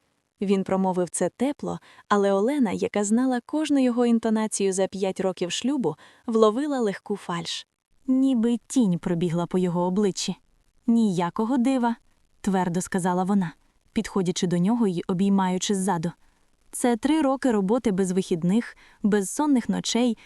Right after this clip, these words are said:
і нескінченних відряджень. Це моя премія, яку я не витратила на шубку чи відпочинок на балі, а вклала в цей перший внесок. Це наше з тобою майбутнє, Дімо».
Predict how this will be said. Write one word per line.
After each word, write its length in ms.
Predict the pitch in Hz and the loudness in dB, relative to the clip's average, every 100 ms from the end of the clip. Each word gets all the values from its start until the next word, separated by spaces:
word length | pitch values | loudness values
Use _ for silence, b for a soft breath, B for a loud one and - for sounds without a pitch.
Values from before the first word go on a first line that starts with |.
| b b | b b
і 120 | 285 | 2
нескінченних 760 | 262 240 240 226 247 233 226 233 | 4 2 0 0 2 2 2 2
відряджень. 560 | 233 262 170 165 170 - _ _ _ - | 0 2 0 -2 -4 -6 _ _ _ -4
Це 200 | 277 262 | 0 2
моя 280 | 254 254 | 4 2
премія, 520 | 247 285 240 175 165 - b b b | 0 0 0 0 -4 -8 b b b
яку 320 | 208 202 - 208 | -2 0 2 0
я 200 | 190 196 | 2 2
не 140 | 214 | 2
витратила 500 | 277 220 190 185 175 | 0 -2 -2 -2 -2
на 120 | 175 | -2
шубку 520 | - 277 269 - 254 B B - | -2 -2 -2 0 0 B B -6
чи 160 | 349 | -2
відпочинок 600 | 254 - 185 - 202 175 | 0 0 -2 0 0 0
на 120 | 180 175 | -2 0
балі, 420 | 185 233 214 214 b b b | 2 2 0 -2 b b b
а 140 | 202 | -2
вклала 440 | 175 - 190 247 269 | -2 0 2 2 0
в 80 | |
цей 260 | - 196 202 | -2 -2 0
перший 420 | - 185 - 208 | 0 -2 0 0
внесок. 480 | 208 185 - 180 - _ _ _ - | 2 0 -2 -8 -10 _ _ _ -6
Це 220 | - 269 | 2 4
наше 320 | 254 247 254 | 4 2 -2
з 60 | - | -2
тобою 380 | 233 233 233 | 0 2 4
майбутнє, 540 | 226 233 220 277 202 185 | 4 4 2 0 0 0
Дімо». 360 | 202 180 156 | 0 0 -2